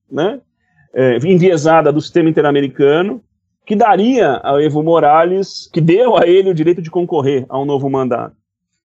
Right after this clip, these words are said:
seja, é, o meu foco é muito mais como as instituições respondem a esses governos populistas. Ser um Estado plurinacional, ou de-, ou declarar-se um Estado plurinacional, não quer dizer,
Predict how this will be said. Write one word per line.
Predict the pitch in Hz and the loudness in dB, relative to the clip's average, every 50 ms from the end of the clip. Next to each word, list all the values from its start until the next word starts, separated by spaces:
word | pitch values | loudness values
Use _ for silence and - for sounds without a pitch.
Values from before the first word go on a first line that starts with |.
| _ _ | _ _
seja, | - 226 208 170 139 131 113 123 - _ _ _ _ _ _ _ _ _ | 0 0 0 2 0 -2 -4 -6 -12 _ _ _ _ _ _ _ _ _
é, | 123 135 131 - - | -6 -6 -6 -6 -6
o | 156 185 | -4 0
meu | 220 262 277 - | 0 0 0 0
foco | - - 208 226 233 233 233 202 | 0 0 2 2 2 2 0 -2
é | |
muito | 190 214 247 269 254 226 180 | -2 0 -4 -4 -4 -4 -4
mais | 156 165 202 226 240 185 135 117 - - | -2 -2 -2 -2 -2 -2 -4 -6 -10 -18
como | - _ 196 214 233 247 247 247 247 - | -10 _ 0 0 0 2 0 -2 -2 -2
as | 202 196 175 | -2 -2 -2
instituições | 214 214 202 - 220 208 220 202 - - 175 156 170 202 226 226 - - - _ _ _ _ _ _ _ _ _ _ _ _ | -2 -4 -4 -6 -8 -6 -8 -8 -4 -2 -2 0 0 -2 -4 -8 -14 -20 -20 _ _ _ _ _ _ _ _ _ _ _ _
respondem | - - 240 220 - - _ - 202 214 240 269 247 175 135 120 117 117 123 _ _ _ | -2 -2 0 0 -2 -8 _ 2 2 4 4 2 2 0 0 -2 -2 -6 -12 _ _ _
a | - 135 147 | -2 0 0
esses | 165 156 - 143 | 0 -2 -4 -6
governos | 143 151 160 147 151 147 147 143 135 - | -2 -2 -2 0 0 -2 -4 -4 -6 -6
populistas. | - 147 139 - 147 135 127 123 117 110 _ - 104 - - _ _ _ _ _ _ _ _ | -8 -8 -6 -4 -4 -2 -2 -2 -4 -6 _ -20 -20 -20 -20 _ _ _ _ _ _ _ _
Ser | _ - - - - - 254 302 302 | _ -18 -16 -6 -2 0 0 2 0
um | 285 254 233 | 0 0 0
Estado | 214 - - - 196 190 185 175 175 175 170 | 0 -2 -2 0 0 0 2 2 0 0 -2
plurinacional, | 165 - 175 175 175 170 165 156 151 151 147 - 139 127 131 135 156 185 226 226 151 123 127 - _ _ _ _ _ _ _ _ | -2 0 0 2 2 2 0 0 -2 -4 -4 -4 -6 -4 -2 0 0 0 2 0 -2 -4 -6 -12 _ _ _ _ _ _ _ _
ou | 147 147 | -2 0
de-, | 147 170 190 185 - | 0 0 0 -2 -2
ou | - 175 175 175 175 175 _ 170 156 | 0 0 2 2 0 -4 _ -10 -4
declarar-se | 151 185 196 190 - 202 180 160 156 175 202 240 262 254 - - 214 | -2 -2 -2 -2 0 0 2 2 2 2 0 0 -2 -4 -6 -6 -6
um | |
Estado | 190 - - - 175 170 165 165 160 | -6 -6 -2 0 0 0 0 -2 -4
plurinacional, | 160 156 151 143 143 143 139 - 127 151 175 220 | -4 -6 -4 -2 -4 -4 -4 -4 -6 -6 -4 -4
não | 240 285 | -4 -4
quer | - - 226 226 | -2 -2 -2 0
dizer, | 214 180 139 139 160 202 233 214 - - | 0 -2 0 2 2 2 2 -2 -6 -10